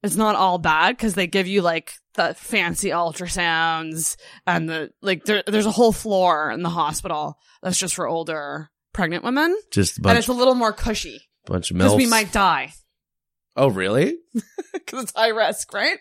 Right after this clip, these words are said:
Speaker 2: That's fucked.
Speaker 1: So, like, they pay more attention to you, so.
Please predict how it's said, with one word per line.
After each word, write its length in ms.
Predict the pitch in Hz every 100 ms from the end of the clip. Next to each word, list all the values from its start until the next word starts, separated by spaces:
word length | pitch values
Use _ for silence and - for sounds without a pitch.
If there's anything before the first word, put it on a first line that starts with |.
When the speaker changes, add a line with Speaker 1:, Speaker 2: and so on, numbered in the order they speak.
| _ _ _ _ _ - -
Speaker 2:
That's 220 | 123 -
fucked. 460 | 101 117 120 - -
Speaker 1:
So, 160 | - 302
like, 180 | 233 233
they 100 | 220
pay 200 | 247 220
more 140 | 196
attention 360 | 185 190 175 170
to 80 | -
you, 220 | 78 -
so. 180 | -